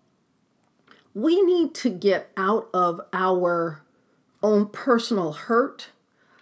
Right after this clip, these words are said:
our own personal insecurity, and reach out to each other and talk to each other. Because the kinds of, my experience has been,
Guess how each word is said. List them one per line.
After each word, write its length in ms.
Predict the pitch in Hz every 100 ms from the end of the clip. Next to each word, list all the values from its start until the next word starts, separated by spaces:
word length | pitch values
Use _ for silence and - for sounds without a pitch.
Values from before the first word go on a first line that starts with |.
| _
our 240 | 185 175 -
own 240 | 202 214 214
personal 560 | - 226 226 202 180 -
insecurity, 1080 | 220 202 - 180 - 240 202 180 143 139 143 _ _ _ _ -
and 220 | 214 208
reach 360 | 214 269 285 -
out 280 | 240 240 -
to 220 | 226 226
each 220 | 165 147
other 400 | 170 147 143 131 _ _ _ _
and 180 | 202 208
talk 320 | 202 269 269
to 120 | - 196
each 240 | 175 -
other. 240 | 170 135 151 - -
Because 560 | - 269 - 277 254 240 -
the 200 | 226 226
kinds 420 | - - 330 339 285
of, 220 | 233 - _
my 180 | 208 247
experience 720 | 247 233 - 285 320 285 233 -
has 180 | 175
been, 480 | - - 151 139 170